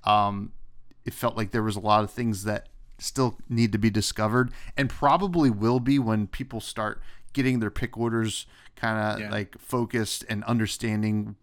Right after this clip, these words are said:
Speaker 1: where they are in their seat. Because when you're drafting the set initially, you're just like,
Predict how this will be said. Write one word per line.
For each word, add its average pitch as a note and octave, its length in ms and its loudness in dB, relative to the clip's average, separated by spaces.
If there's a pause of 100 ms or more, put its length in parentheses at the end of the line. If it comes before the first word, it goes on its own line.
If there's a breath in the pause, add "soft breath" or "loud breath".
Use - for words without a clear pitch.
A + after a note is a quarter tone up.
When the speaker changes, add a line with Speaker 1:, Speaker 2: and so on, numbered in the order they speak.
(120)
Speaker 1:
where A#2 360 6
they A2 180 2
are A2 280 2
in G#2 100 2
their G2 100 0
seat. C3+ 460 -2
Because B2 500 0 (340 soft breath)
when D#3+ 140 0
you're D#3 100 6
drafting F3 380 4
the C#3 80 4
set C3 320 0
initially, A#2+ 480 2
you're A2+ 80 0
just A2 200 -4
like, G2+ 180 -10